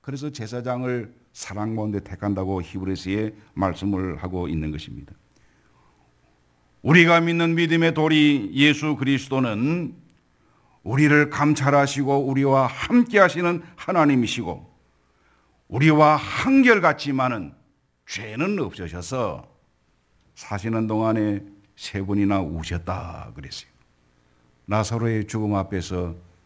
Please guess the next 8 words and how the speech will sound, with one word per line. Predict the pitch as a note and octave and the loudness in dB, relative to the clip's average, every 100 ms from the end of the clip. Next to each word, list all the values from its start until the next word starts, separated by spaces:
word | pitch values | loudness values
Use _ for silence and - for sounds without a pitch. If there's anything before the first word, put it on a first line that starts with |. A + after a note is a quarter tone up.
| _ _ _ B2 | _ _ _ 2
눈물을 | C3+ C#3 C#3 A#2 F#2+ | 4 6 6 4 2
흘리시고, | E2 D2+ - - - _ _ _ _ _ _ - | -2 -6 -12 -18 -20 _ _ _ _ _ _ -12
음? | C#3 - _ _ _ _ _ _ _ _ _ _ _ _ _ _ _ | -12 -14 _ _ _ _ _ _ _ _ _ _ _ _ _ _ _
그리고 | - B2+ B2+ C3 B2 B2+ G#2+ - _ _ - | 2 6 8 8 6 2 -2 -14 _ _ -4
우리 | C3+ C#3+ | 4 4
예수님께서는 | C3 B2+ C3 B2+ C3 A#2+ B2+ B2+ A#2+ A2 - _ _ _ _ - | 4 2 0 0 -2 -2 -2 -2 -4 -8 -18 _ _ _ _ -2
겟세마네 | D3 C#3 D#3 D3+ D3 | 2 4 6 6 6
동산에서 | D3 C#3+ C#3 C#3 B2+ C3+ B2 A#2+ F2+ | 4 2 2 2 0 0 -2 -2 -8